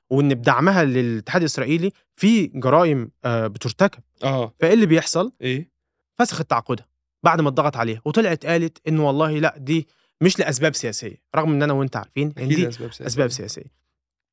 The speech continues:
Speaker 1: ولو بتتكلم بقى إن دول شياطين، تعالى أوريك إبليس بقى ذات نفسه.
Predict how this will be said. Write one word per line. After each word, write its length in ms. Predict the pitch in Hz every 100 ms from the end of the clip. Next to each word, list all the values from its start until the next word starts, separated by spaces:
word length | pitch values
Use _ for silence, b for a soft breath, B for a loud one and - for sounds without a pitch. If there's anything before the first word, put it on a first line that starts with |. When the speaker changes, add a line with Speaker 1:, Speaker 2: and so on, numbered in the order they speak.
| _ -
Speaker 1:
ولو 180 | 139 139
بتتكلم 500 | 123 143 202 220 196
بقى 140 | 196
إن 140 | 180 151
دول 160 | 185
شياطين، 420 | - 131 113 165 185
تعالى 160 | 170
أوريك 340 | 185 165 175 160
إبليس 260 | 135 175
بقى 140 | 143 160
ذات 180 | 160
نفسه. 240 | 180 -